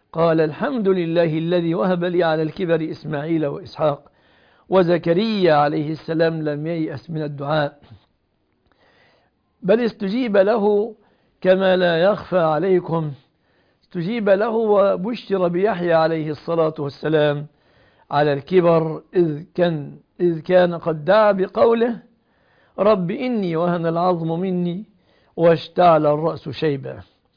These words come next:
لا تيأس إذا تأخر الفرج ب-، من الشدة التي أنت فيها، لا تيأس أبدًا إذا تأخر الفرج، إذا كنت في شدة وتأخر الفرج،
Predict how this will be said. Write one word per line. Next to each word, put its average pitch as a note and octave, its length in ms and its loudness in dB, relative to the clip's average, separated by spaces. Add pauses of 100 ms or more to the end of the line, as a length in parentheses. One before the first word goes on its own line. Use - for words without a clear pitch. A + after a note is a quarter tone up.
(320)
لا G#3+ 200 0
تيأس D#4+ 560 -8
إذا G3 240 2
تأخر F#3+ 540 -2
الفرج F3 720 -2 (200)
ب-، D3 300 -4 (440)
من F3 160 -6
الشدة G3 540 -4
التي F3+ 400 -2
أنت E3 180 -8
فيها، A#2 380 -8 (680)
لا C#3 160 0
تيأس D#3+ 380 -2
أبدًا F#3+ 520 2 (580)
إذا E3 220 2
تأخر F#3+ 500 0
الفرج، F#3+ 640 -2
إذا D#3+ 200 0
كنت G3+ 340 -4
في E3+ 220 -4
شدة A3 460 -4
وتأخر F#3 760 -2
الفرج، F3+ 480 -2